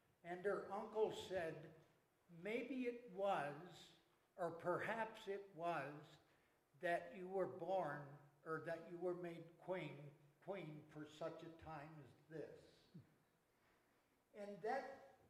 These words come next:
made a huge impact on me as I thought about that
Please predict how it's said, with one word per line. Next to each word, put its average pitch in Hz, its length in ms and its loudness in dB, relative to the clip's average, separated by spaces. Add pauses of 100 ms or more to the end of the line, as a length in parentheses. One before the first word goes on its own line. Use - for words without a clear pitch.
(100)
made 226 340 -4 (120)
a 170 120 -4 (260)
huge 214 580 -6 (160)
impact 175 840 -6 (220)
on 156 160 -2 (140)
me 175 140 -6 (200)
as 143 220 -6
I 151 180 2 (180)
thought 170 220 2
about 143 480 -4
that 143 320 -6